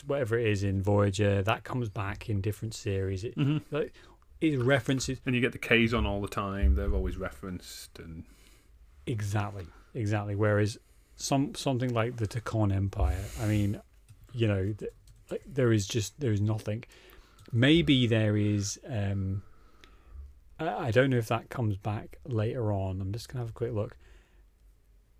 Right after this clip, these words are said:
Speaker 1: But I think pretty much
Speaker 2: I mean, I guarantee there's fan fiction. Guaranteed.
Speaker 1: Yeah.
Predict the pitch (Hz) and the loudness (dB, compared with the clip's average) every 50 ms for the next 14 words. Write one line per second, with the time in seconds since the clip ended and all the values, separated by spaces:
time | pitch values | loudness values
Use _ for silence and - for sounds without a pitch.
0 | _ _ - 131 - 156 123 104 - 139 131 147 240 - - _ _ - - - | _ _ -6 -4 -2 -2 -4 -2 0 0 0 0 -2 -6 -12 _ _ -20 -4 4
1 | - 135 127 120 117 113 107 107 - - - - - - - - - - _ - | 4 6 6 6 4 4 2 0 -2 -4 -8 -8 -6 -6 -8 -10 -12 -14 _ 0
2 | 147 135 131 123 123 120 127 123 127 123 113 - 131 123 117 104 98 - - - | 0 2 2 0 0 0 0 2 2 2 0 0 0 0 0 -2 -4 -6 -6 -6
3 | 101 95 92 - - 98 - - - 87 76 - - - - - - - - 104 | -6 -6 -6 -4 -6 -6 -6 -8 -12 -12 -12 -12 -14 -18 -20 -20 -10 -6 -6 -6
4 | 95 90 90 - - 87 76 71 76 - - - _ - - - - _ _ _ | -4 -6 -10 -8 -10 -10 -10 -10 -14 -18 -20 -20 _ -20 -20 -20 -20 _ _ _
5 | _ _ - - - - - - _ - - - - - _ - - - 165 160 | _ _ -20 -20 -20 -20 -20 -20 _ -20 -20 -20 -20 -20 _ -20 -16 0 2 4
6 | 110 80 | 4 4